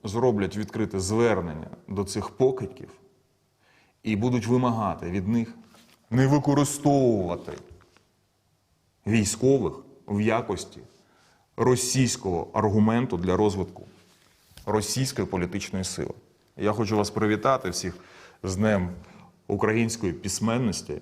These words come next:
та мови. Сьогодні таке от свято. І це дуже показово, що саме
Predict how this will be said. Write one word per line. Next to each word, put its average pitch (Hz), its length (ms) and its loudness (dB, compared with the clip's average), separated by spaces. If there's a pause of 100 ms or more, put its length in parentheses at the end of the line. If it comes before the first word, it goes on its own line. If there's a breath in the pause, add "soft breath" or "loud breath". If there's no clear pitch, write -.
(200)
та 107 160 2
мови. 87 400 0 (400)
Сьогодні 110 560 2
таке 104 440 -2 (100)
от 98 240 0
свято. 82 600 -4 (720 soft breath)
І 98 360 2
це 98 260 -2
дуже 107 300 0
показово, 107 880 2 (520)
що 98 220 -4
саме 120 460 2